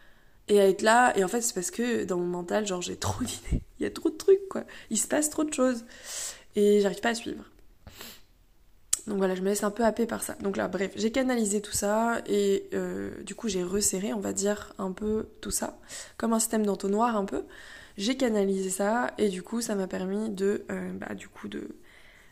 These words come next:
de prendre des notes, et surtout de réussir un peu plus à faire les choses, de prendre le temps, d'être moins surchargée, surstimulée, de mieux dormir la nuit, voilà, et, euh, d'arriver à faire des choses la journée, quoi, en fait. Bref, donc là, ça y est,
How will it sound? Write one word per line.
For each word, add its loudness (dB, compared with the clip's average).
de 2
prendre 0
des 2
notes, 0
et -2
surtout -6
de -6
réussir -2
un -4
peu -6
plus -6
à -10
faire -2
les 2
choses, 0
de -8
prendre -4
le 0
temps, -10
d'être 0
moins 0
surchargée, 2
surstimulée, -2
de -4
mieux 0
dormir -4
la -6
nuit, -6
voilà, -4
et, 2
euh, -8
d'arriver -6
à -6
faire -8
des -6
choses -4
la -4
journée, -6
quoi, -12
en -10
fait. -16
Bref, 2
donc 6
là, 6
ça 6
y 4
est, -4